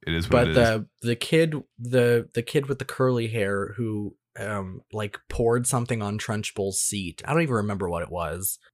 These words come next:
Speaker 2: but, like,
Speaker 1: With the curly hair?
Speaker 2: Yeah, and then remember they, like, hide him under all the coats?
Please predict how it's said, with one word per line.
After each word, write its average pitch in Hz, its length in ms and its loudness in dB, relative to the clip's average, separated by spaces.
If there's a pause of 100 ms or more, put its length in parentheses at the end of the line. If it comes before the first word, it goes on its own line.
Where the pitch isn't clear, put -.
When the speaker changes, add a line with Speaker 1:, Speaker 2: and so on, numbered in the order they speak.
Speaker 2:
but, 101 220 2
like, 107 280 2
Speaker 1:
With 98 120 0
the 117 80 -4
curly 101 480 -2
hair? 98 480 0 (160)
Speaker 2:
Yeah, 143 420 0
and 131 180 0
then 139 120 2
remember 135 340 6
they, 123 160 6
like, 113 220 2
hide 117 360 -2
him 120 140 -2
under 113 220 0
all 107 100 0
the 107 80 -4
coats? - 600 -6